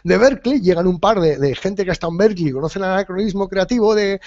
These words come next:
de Mario Zimmer Bradley y Diana Parsons, y, eh, llegan también gente que, que por esa época ya ha conocido algo del rol, eh, y pues bueno, se juntan y crean Dagorgir.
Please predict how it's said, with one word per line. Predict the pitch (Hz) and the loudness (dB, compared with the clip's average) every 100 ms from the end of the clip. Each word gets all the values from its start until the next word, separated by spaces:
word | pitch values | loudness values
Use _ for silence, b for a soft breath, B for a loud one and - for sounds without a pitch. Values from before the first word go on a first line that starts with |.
| B B | B B
de | 170 170 | -4 -2
Mario | 165 170 | 0 -2
Zimmer | - 196 190 | 0 0 0
Bradley | 180 214 185 135 | 2 2 2 0
y | |
Diana | 131 165 | 0 0
Parsons, | 185 247 - 262 294 B B B | 0 -2 -2 -2 -4 B B B
y, | 214 262 233 | 2 4 6
eh, | 175 156 139 | 4 4 2
llegan | 139 156 160 | 0 2 2
también | 160 165 175 185 | 0 -2 -2 -4
gente | - 190 208 | -4 -4 -2
que, | 202 180 | 0 -2
que | 156 143 131 | 0 0 -2
por | 131 | -2
esa | 147 156 180 | -2 0 0
época | 190 147 127 123 | 2 -2 0 0
ya | 135 160 180 175 170 175 175 | 0 0 2 2 2 2 0
ha | |
conocido | 170 190 185 - 226 202 190 185 170 | 0 -2 -2 -2 2 4 4 6 6
algo | 170 196 180 | 6 4 2
del | 180 185 | 0 0
rol, | 233 226 269 285 B B B | 2 2 0 -4 B B B
eh, | 139 143 135 135 131 127 123 - _ | -8 -6 -6 -6 -6 -8 -10 -14 _
y | 156 131 | -8 -8
pues | - 104 | -12 -20
bueno, | 113 127 | -18 -10
se | - | -10
juntan | - 202 190 190 202 | -4 -2 -2 -2 -4
y | 180 | -2
crean | 165 185 190 160 | -2 0 -2 -4
Dagorgir. | 147 139 123 113 147 101 | 0 0 0 -2 -2 -2